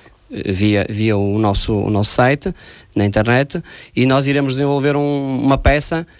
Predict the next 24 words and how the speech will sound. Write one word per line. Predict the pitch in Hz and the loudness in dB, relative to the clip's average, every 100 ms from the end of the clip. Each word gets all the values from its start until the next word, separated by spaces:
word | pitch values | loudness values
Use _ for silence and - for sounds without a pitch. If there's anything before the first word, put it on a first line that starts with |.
| _ | _
que | - | -2
está | 147 123 - | 0 0 0
adaptada | 143 135 131 - 139 139 | -2 -2 -2 -2 -2 -2
para | - 127 | 0 0
si. | 127 101 87 - - _ _ | 0 -4 -4 -8 -20 _ _
Portanto, | - - - - | -16 -14 -18 -6
e, | 98 113 | 0 0
e | 113 | 0
poderá, | 117 131 131 139 - | 0 2 2 0 -4
eh, | 127 113 | -4 -4
podemos | 113 120 120 | -2 -2 0
dizer, | 123 | 0
personalizar | 117 - - 135 127 127 120 | -2 -4 0 0 2 0 -2
a | |
sua | - - | -2 0
peça. | 92 85 - - _ _ - - | 0 0 -6 -14 _ _ -20 -4
É | 110 | 0
lógico | 113 117 - | 2 0 -4
que | |
o | 117 | -6
custo | 123 - | -6 -4
também | 113 117 | -2 0
é | 117 | -2
diferente. | 127 - 98 90 | -2 0 -2 -4